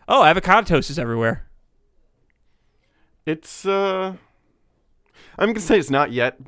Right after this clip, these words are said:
Speaker 2: only because <laughs> Snapper McGee's is still in business. <laughs> Like, that's the dive bar. <laughs> That's
Speaker 1: Fair enough.
Speaker 2: like, that's,
Speaker 1: Once,
Speaker 2: like, the
Speaker 1: once
Speaker 2: shady
Speaker 1: the
Speaker 2: spot in Uptown.
Speaker 1: Yeah.
Speaker 2: <laughs> And,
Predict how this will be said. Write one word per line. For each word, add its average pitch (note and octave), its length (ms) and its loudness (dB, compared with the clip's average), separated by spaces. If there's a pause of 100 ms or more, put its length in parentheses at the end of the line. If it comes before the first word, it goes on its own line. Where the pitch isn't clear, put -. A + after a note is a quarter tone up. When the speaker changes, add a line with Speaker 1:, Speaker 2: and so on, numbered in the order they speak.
Speaker 2:
only C#3+ 200 0
because C#3+ 360 -8
<laughs> - 40 -6
Snapper B2+ 360 -4
McGee's B2+ 300 -6
is C3 100 -10
still C#3+ 220 -2
in C#3+ 80 -2
business. D3+ 420 -8
<laughs> - 40 -10 (1400)
Like, D3 260 -2
that's C#3 240 -2
the C#3+ 140 -6
dive B2+ 400 -8
bar. C3 280 -6 (340)
<laughs> - 360 -14
That's D3 160 0
Speaker 1:
Fair D#3 160 2
enough. B2 160 0
Speaker 2:
like, C#3 300 -2 (320)
that's, E3+ 140 2
Speaker 1:
Once, G3+ 220 2
Speaker 2:
like, - 60 0
the G3+ 40 0
Speaker 1:
once C#4+ 140 2
Speaker 2:
shady C3 140 0
Speaker 1:
the - 80 2
Speaker 2:
spot D#3 400 -4 (240)
in D3+ 100 -2
Uptown. D#3+ 300 -2
Speaker 1:
Yeah. C#3+ 520 4
Speaker 2:
<laughs> - 80 -8
And, D3+ 160 2